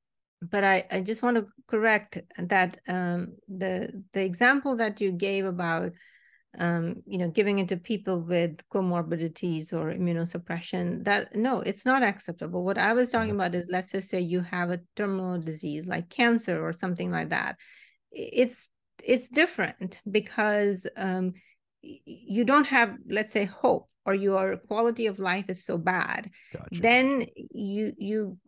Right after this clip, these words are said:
Speaker 1: might be willing to try something that's radical where you, you know, or, uh, just because you're desperate. But there, this is not a desperate scenario.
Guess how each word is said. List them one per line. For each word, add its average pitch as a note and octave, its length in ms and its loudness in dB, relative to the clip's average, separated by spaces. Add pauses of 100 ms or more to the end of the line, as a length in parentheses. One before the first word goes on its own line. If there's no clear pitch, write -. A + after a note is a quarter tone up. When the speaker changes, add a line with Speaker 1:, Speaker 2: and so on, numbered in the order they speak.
(280)
Speaker 1:
might B3+ 400 4
be C4+ 100 4
willing A#3 380 4
to A3 100 0
try G#3+ 500 0
something F#3 560 -2
that's F3 280 -2
radical F3+ 800 2 (500)
where F3 360 0
you, F3 300 0 (140)
you F3+ 100 -6
know, D#3+ 220 -4 (800)
or, F3 560 0 (100)
uh, E3+ 260 -10 (140)
just G3+ 220 -6
because F3+ 560 -2
you're F3 140 0
desperate. F3 640 -4
But F#3 160 0 (360)
there, A#3+ 320 6
this C#4+ 260 2
is F4 100 4
not B3+ 320 4
a G#3 60 2
desperate F3+ 500 -4
scenario. F#3+ 720 -2